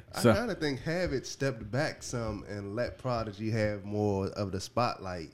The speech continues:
Speaker 2: No,
Speaker 1: That's
Speaker 2: absolutely.
Speaker 1: what, that's what I felt like listening to this one. It sounded, I was like, I was like, it sounded like he knew he was
Speaker 2: Yeah.
Speaker 1: gonna push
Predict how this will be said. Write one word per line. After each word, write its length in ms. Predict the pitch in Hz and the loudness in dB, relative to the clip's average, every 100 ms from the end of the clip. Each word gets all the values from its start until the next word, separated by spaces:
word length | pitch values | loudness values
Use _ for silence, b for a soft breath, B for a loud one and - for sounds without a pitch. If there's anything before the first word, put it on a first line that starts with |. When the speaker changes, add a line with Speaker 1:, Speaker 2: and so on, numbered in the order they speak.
| - | 2
Speaker 2:
No, 300 | 110 143 139 | 10 12 12
Speaker 1:
That's 100 | 117 | 10
Speaker 2:
absolutely. 500 | 170 139 139 156 104 | 10 10 12 12 10
Speaker 1:
what, 60 | 95 | 6
that's 160 | 131 151 | 2 2
what 140 | 131 | 2
I 80 | 135 | 0
felt 240 | 131 120 | 0 0
like 180 | 104 101 | 0 -2
listening 320 | 107 107 101 | -6 -6 -6
to 60 | 101 | -6
this 160 | 92 | -6
one. 180 | 87 85 - b b | -8 -10 -14 b b
It 100 | 123 | 2
sounded, 420 | 123 147 143 131 | 4 4 4 2
I 60 | 156 | -2
was 100 | 190 | -4
like, 220 | 170 170 | -8 -8
I 20 | |
was 120 | 262 | -8
like, 120 | - 180 | -8 -8
it 60 | |
sounded 240 | - 202 190 | -4 -2 0
like 100 | 180 | 2
he 120 | 180 | 2
knew 320 | 160 170 160 | 4 6 6
he 140 | 156 139 | 6 6
was 100 | 120 | 8
Speaker 2:
Yeah. 200 | 117 98 | 10 8
Speaker 1:
gonna 80 | - | 6
push 400 | - 156 135 | 2 2 2